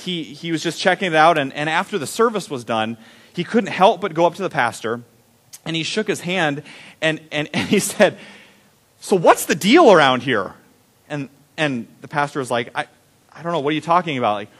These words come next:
what is it with you people?" And the pastor was like, "Are you upset? Are, are you mad or something?" And he said, "No, no," the young man said. "It's almost like everywhere I go around this church and every single volunteer and every single person that I met today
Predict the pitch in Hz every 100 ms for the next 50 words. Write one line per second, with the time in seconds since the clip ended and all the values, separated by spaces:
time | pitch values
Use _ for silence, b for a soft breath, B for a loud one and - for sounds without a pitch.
0 | b b 185 320 190 339 320 247 202 185
1 | 170 180 160 127 95 170 190 196 214 196
2 | 165 143 165 180 170 - - 185 302 262
3 | - 160 156 147 143 202 240 240 247 240
4 | 226 180 165 170 - B B B 156 233
5 | 320 226 151 160 302 247 160 147 147 143
6 | 139 135 156 147 170 277 285 233 160 -
7 | 208 262 302 277 262 226 185 233 220 180
8 | 175 175 - 226 196 - - B 170 170
9 | 220 277 233 262 220 175 160 214 247 208
10 | 226 233 170 180 262 233 262 226 - 214
11 | 214 208 143 - B 190 185 160 214 202
12 | 196 214 - 190 139 127 131